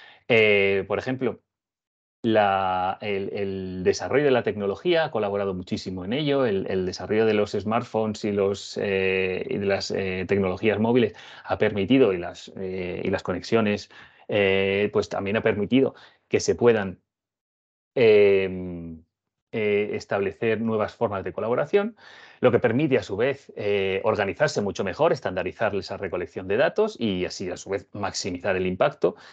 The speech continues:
Esto permite esa optimización de los, de, de la recolección de datos,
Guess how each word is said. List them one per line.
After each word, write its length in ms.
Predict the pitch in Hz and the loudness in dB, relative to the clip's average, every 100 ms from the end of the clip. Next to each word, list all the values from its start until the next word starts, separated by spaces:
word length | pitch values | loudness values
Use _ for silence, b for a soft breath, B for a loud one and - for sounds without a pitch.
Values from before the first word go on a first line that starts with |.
| B B | B B
Esto 240 | 139 165 | 2 4
permite 640 | 147 143 180 151 107 - - | 4 4 2 2 -2 -4 -10
esa 460 | - 127 120 113 110 | -8 0 2 2 0
optimización 760 | 117 127 117 107 95 123 117 | 0 0 -2 -2 -2 -2 0
de 140 | 107 107 | -2 -2
los, 580 | 104 104 101 104 - - | -2 -2 -4 -8 -18 -8
de, 920 | 117 107 107 104 104 104 101 101 98 | -4 0 0 2 2 2 2 0 0
de 120 | 98 107 | 2 2
la 100 | 104 | 2
recolección 360 | 107 104 113 | 2 0 0
de 80 | 113 | 0
datos, 300 | 139 - | 0 -2